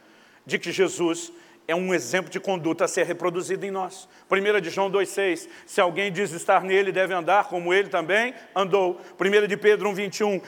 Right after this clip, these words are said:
falando de Jesus, diz, "Ele nos deixou exemplo a fim de que a gente siga as suas pegadas." Romanos oito, vinte e nove, "Aos que dantes conheceu, também os predestinou, a fim de que sejam conformes à imagem de seu Filho Jesus."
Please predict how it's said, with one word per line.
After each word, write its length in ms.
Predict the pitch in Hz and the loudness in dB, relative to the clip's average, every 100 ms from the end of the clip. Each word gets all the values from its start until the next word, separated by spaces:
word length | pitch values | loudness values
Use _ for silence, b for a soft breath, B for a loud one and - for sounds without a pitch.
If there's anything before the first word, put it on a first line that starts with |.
| B B | B B
falando 240 | 185 196 | 2 2
de 80 | 165 | 2
Jesus, 340 | 196 156 196 | 0 2 0
diz, 160 | 170 175 | 2 0
"Ele 140 | 190 | 0
nos 160 | 190 185 | 0 2
deixou 340 | 208 196 196 | 2 2 2
exemplo 420 | 202 165 185 180 | 0 0 -6 0
a 60 | 170 | 0
fim 140 | 170 | 0
de 80 | 180 | -4
que 80 | 175 | 0
a 60 | 175 | 0
gente 240 | 185 185 | 0 -8
siga 320 | - 214 190 | -4 -2 0
as 80 | 175 | -2
suas 460 | - 226 240 240 - B B | 2 4 6 4 -2 B B
pegadas." 720 | 196 165 185 180 165 - - B B | 0 4 2 2 -2 -6 -14 B B
Romanos 460 | 170 214 214 208 180 | 0 2 2 0 0
oito, 200 | 202 165 | 0 0
vinte 220 | 208 196 | -6 -4
e 40 | |
nove, 320 | 208 202 185 - B B | 0 2 2 -2 B B
"Aos 180 | 202 | 2
que 100 | - | 2
dantes 360 | 208 196 208 - | -2 0 -2 -4
conheceu, 500 | 214 202 196 208 196 | -2 0 0 2 2
também 300 | 196 190 202 | 2 0 2
os 120 | 190 | 0
predestinou, 1080 | - 202 208 175 185 202 - 208 185 185 - B B | -2 2 2 2 0 0 -2 -6 0 0 0 B B
a 120 | 196 | 0
fim 180 | 202 208 | 2 -4
de 80 | 175 | -4
que 140 | 202 | -4
sejam 340 | 196 208 190 185 | 0 2 0 0
conformes 800 | 202 208 - 240 233 214 208 185 | 0 0 0 4 4 4 0 -2
à 60 | |
imagem 520 | 208 190 196 214 185 202 | -2 -2 0 0 -2 -6
de 60 | 190 | -2
seu 160 | 226 | -2
Filho 280 | 196 196 185 | -2 -6 -4
Jesus." 600 | 185 214 190 233 214 - | -2 -2 0 -2 -4 -12